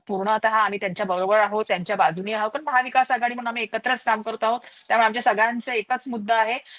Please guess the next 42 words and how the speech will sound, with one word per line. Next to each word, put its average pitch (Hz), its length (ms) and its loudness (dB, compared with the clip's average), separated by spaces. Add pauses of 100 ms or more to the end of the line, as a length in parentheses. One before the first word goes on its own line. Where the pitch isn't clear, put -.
आणि 285 260 2
त-, - 20 2
आता 208 440 4
जर 294 120 4
मुंबईत 247 420 0
बघितलं 233 400 -2
तर 277 80 4
आम्ही 220 500 2
प्रायोरिटी 226 520 2
ह्या, 208 180 -2
आता 240 520 4 (200)
जर 190 320 -4
तुम्हाला 240 240 4
वाटत 202 200 2
असेल 202 380 -4 (400)
तर, 247 60 -4
कारण 311 420 2
मुंबईचे 247 520 4
दुसरे 254 340 2
पण 311 180 4
आपले 254 180 2 (140)
पॉइंट्स 220 320 4
आहेत, 220 180 -4
त्याला 220 240 4
खूप, - 160 2 (100)
त्याला 220 180 4
पण 277 120 -2
आम्हाला 226 180 2
प्रायोरिटी 202 280 4
देतो. 208 80 -4
कारण 233 100 4
आमच्या 226 180 -2
धारावीचा 208 500 0
पण 262 180 -4
पॉइंट 240 300 -2
चालू 233 200 0
आहे 233 220 0 (360)
किंवा 226 200 4
मा-, 214 220 6
मुं-, 202 340 0
महारा-, 220 400 4
मुंबईचे 220 500 0